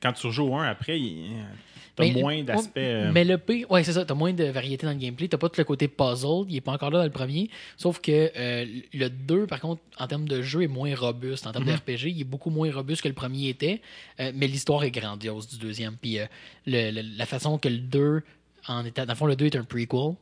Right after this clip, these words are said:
Speaker 2: au premier,
Speaker 1: Ouais,
Speaker 2: parce
Speaker 1: c'est
Speaker 2: qu'on
Speaker 1: vrai.
Speaker 2: joue, dans le fond, les, les, les, les, les grands héros du passé desquels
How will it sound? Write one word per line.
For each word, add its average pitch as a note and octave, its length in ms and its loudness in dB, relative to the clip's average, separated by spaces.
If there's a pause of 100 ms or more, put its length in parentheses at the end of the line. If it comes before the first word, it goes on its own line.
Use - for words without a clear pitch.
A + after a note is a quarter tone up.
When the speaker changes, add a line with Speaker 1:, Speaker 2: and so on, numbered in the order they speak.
(140)
Speaker 2:
au C3 160 -6
premier, A#2+ 360 -4 (120)
Speaker 1:
Ouais, C3+ 180 4
Speaker 2:
parce C3 140 -6
Speaker 1:
c'est - 60 -4
Speaker 2:
qu'on G#2 60 0
Speaker 1:
vrai. A#2 80 -2
Speaker 2:
joue, C#3+ 60 2
dans C3+ 100 8
le A#2+ 60 0
fond, C3+ 180 2
les, A#2 200 0
les, A2+ 180 -4
les, A2 340 -12
les, A#2+ 480 -6
les B2 120 -6
grands C3+ 400 2
héros C3+ 260 0
du C3 80 -10
passé C#3 580 -2
desquels C3 600 0